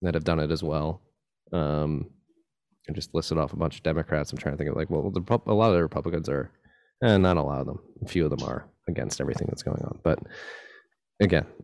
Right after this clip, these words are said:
uh, uh, a lot of these people are extremely, extremely hypocritical, and it's f-, so frustrating to watch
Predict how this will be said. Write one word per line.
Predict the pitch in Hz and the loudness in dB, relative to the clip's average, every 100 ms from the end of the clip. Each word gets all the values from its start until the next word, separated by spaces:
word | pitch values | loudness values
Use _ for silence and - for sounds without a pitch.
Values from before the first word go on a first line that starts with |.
| 107 | 4
uh, | |
uh, | 90 64 90 73 69 - 98 95 95 - - 101 | 6 6 4 2 -4 -6 -2 2 2 2 0 4
a | |
lot | 95 92 90 | 6 6 6
of | |
these | 85 80 | 4 2
people | - 87 82 | 2 0 2
are | 80 76 73 - | 0 0 -4 -6
extremely, | 90 - - 107 82 85 | -6 -6 0 2 4 4
extremely | 82 - - 92 85 82 | 2 0 -2 2 2 2
hypocritical, | 80 76 76 73 - - 78 | -2 -6 -6 -6 -4 2 4
and | 76 | 4
it's | - | 0
f-, | - - - | -4 -8 -8
so | - - 104 101 | -2 6 8 8
frustrating | - 90 82 - - 80 | 6 2 2 -2 -4 -4
to | 82 | -4
watch | - 78 - - | -4 -4 -4 -8